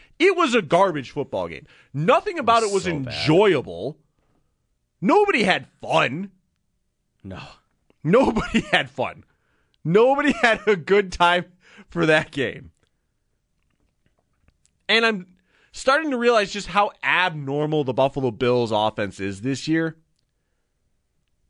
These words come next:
Speaker 1: Mostly to the point of what we're used to seeing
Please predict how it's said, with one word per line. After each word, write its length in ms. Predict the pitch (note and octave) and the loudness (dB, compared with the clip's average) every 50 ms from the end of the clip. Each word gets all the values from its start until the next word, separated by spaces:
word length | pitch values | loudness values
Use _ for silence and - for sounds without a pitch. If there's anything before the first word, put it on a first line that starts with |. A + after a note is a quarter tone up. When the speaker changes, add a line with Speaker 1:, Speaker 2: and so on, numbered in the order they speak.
| _ _ _ _ _ _ _ _ _ _ _ _ _ _ _ _ _ _ _ _ _ _ _ _ _ _ _ _ _ _ _ _ _ _ _ _ _ _ _ _ _ - | _ _ _ _ _ _ _ _ _ _ _ _ _ _ _ _ _ _ _ _ _ _ _ _ _ _ _ _ _ _ _ _ _ _ _ _ _ _ _ _ _ -6
Speaker 1:
Mostly 460 | C3+ C#3 D3+ F3+ F#3+ F#3 - A#3 A3 | -2 0 2 2 2 0 -2 -8 -8
to 120 | - - G3 | -6 -6 -6
the 100 | E3 C#3+ | -6 -4
point 300 | - - D#3 D#3 D3+ A#2+ | -4 -4 -4 -4 -2 -2
of 240 | A#2+ B2+ B2+ G#2 | -2 -2 -2 -2
what 180 | A2 C3+ C#3 C3 | -2 -4 -4 -2
we're 120 | B2+ B2+ A#2+ | -2 -4 -4
used 340 | G#2 F#2 G#2+ C3+ C#3 - - | -4 -4 -4 -4 -4 -4 -6
to 80 | G#3 G3 | -8 -6
seeing 360 | - B3+ B3+ B3+ C4 C#4 | -4 -4 -4 -4 -4 -6